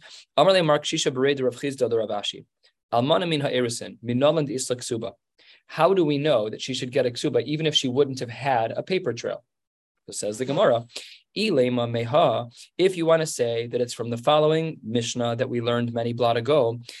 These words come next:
nis armala o nis garsha, if a woman became a widow or she got divorced, bein min ha'erisin, bein min hanisuin, whether or not it was from a point in their marriage that they were either betrothed or fully married,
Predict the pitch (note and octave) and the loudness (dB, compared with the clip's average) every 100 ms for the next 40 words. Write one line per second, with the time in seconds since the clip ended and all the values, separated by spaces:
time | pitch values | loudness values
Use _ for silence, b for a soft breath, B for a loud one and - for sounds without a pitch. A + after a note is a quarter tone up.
0 | B - C3+ - C#3 F3 E3+ B2+ C3 A#2+ | B -4 -4 0 0 2 0 0 0 -4
1 | A#2+ G2+ G2+ - C3 - B B - A#2+ | -6 -6 -6 -4 -6 -8 B B -10 -6
2 | A#2 D3+ F3 C#3 B2 D3+ D3 A#2 G2+ - | 0 2 2 -2 -4 -2 0 -2 -6 -6
3 | A2+ A#2+ B2 G2 G2+ - B2+ A#2+ B2 A2 | -2 2 2 0 -6 -2 0 0 0 -2
4 | A2 G2+ F#2+ A#2 - - b b _ A#2+ | -2 -6 -4 -6 -10 -16 b b _ 2
5 | C#3+ E3+ E3+ C#3+ D3 D3+ C#3+ C3+ G#2 F#2+ | 4 4 0 0 0 0 0 -2 -6 -10
6 | - A#2 C3+ C#3+ D#3 D3 B2+ A#2+ A2 A2 | -16 -4 2 4 2 0 -2 -4 -6 -8
7 | - G2+ C3+ - B B - A#2+ E3 F3+ | -10 -10 -12 -16 B B 0 6 6 6
8 | E3 D#3 D#3 D3 G#2 - _ _ _ _ | 4 2 2 0 0 -10 _ _ _ _
9 | _ C#3 B2 B2 - B2 A#2 D#3 D#3+ D#3+ | _ -6 -4 -4 -2 -2 0 0 2 2
10 | C#3+ C3+ C3 C3+ A2+ A#2 A#2+ A#2 A2+ B2 | 2 0 2 0 -2 -4 -4 -4 -4 -4
11 | A2+ A2+ - C#3+ B2+ A#2+ B2 A#2 B2 A2 | -4 -6 2 4 4 2 -2 0 -2 -4
12 | G#2 E2+ G#2+ D3+ | -6 -8 -8 -8